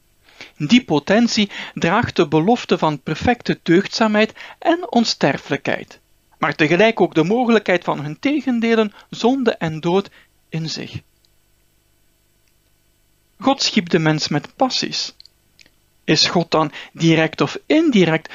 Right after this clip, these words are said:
verantwoordelijk voor de zondeval die het gevolg is van de menselijke instemming met die passies?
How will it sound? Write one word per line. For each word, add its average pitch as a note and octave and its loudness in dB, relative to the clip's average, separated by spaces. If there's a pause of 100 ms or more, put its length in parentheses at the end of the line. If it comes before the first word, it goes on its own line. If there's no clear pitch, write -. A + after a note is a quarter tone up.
(140)
verantwoordelijk F#3+ 2
voor D3+ 2
de D3 0
zondeval G#3+ 2 (240)
die A#3 6
het - 2
gevolg F#3+ 2
is - 0
van F#3 0
de E3 4
menselijke F#3+ 0
instemming G#3 2
met D3 0
die D3 -2
passies? - -8